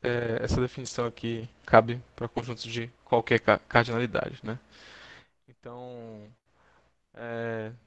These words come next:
só pra, é, é,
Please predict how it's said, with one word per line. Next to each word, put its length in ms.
só 340
pra, 300
é, 400
é, 360